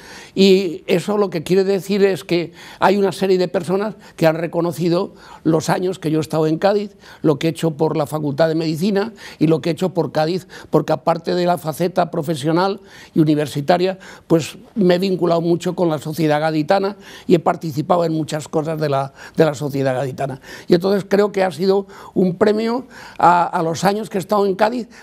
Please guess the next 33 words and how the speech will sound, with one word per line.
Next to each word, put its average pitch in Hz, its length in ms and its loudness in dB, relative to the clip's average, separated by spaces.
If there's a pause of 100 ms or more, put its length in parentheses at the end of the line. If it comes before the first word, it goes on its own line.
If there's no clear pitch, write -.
(200)
viviendo 214 720 2
Cádiz 247 500 -2
y 196 160 4
haciendo 190 500 -2
cosas 156 320 -6
por 127 200 -4
Cádiz. 123 380 -8 (400)
Y 196 160 6
además 160 400 0
un 170 160 -4
premio, 190 380 0 (260)
como 170 240 2
digo, 202 320 2 (220)
concedido 180 500 2
por 196 100 -6
los 170 120 -2
compañeros. 151 500 -2 (220)
Y 180 120 4
no 202 120 2
es 220 100 -2
fácil 220 480 -2 (220)
que 196 100 4
los 190 160 2
compañeros 185 580 0
lo 185 140 2
reconozcan 151 580 -4
a 160 60 0
uno. 170 320 -6 (400)
Por 175 140 6
eso 180 160 -4
lo 190 120 0
valoro 156 280 -2
mucho. 123 360 -8